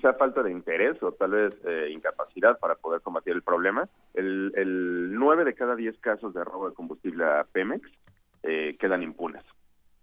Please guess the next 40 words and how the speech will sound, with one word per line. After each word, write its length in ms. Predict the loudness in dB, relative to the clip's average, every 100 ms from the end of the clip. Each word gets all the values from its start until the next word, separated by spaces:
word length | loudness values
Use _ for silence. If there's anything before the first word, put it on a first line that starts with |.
| -6
Eh, 280 | -2 0 0
esto 220 | 0 4 6
no 80 |
se 80 | 6
entiende 400 | 2 4 4 4
si, 140 | 0 -6 -8
si 60 | -4
no 220 | 2 4
hay 220 | 4 0
complicidad 640 | -4 -4 -4 -4 0 2
de, 240 | 2 0 0
de 300 | 0 0 0
las 180 | -2 -2
autoridades, 640 | -2 0 4 6 4 2 _ _ _ _ _ _ -8
eh, 260 | -6 -6 -8
por 140 | -10 -8
supuesto. 460 | 0 0 0 -4
Y, 280 | -6 -4 -2
y 100 | 4
a 40 | 6
la 80 | 6
vez, 140 | 4 -2 -2
Pemex 280 | 0 0
pierde 300 | 2 2 2
noventa 360 | 0 0 0 -2
mil 200 | 0 0
litros 320 | 0 -2 0
de, 180 | 2 0
de 440 | 0 0 0 -2
diarios 320 | 0 2 2 -2
de 60 |
combustible, 600 | -8 -14 -2 0 2 0 0 2
de, 180 | 2
de, 140 | 4 0
de 180 | 0 -4
eso, 500 | 0 0 2 0 0
de 120 | -4
estos 200 | -4 -8
cincuenta 320 | -4 -4
y 60 | -4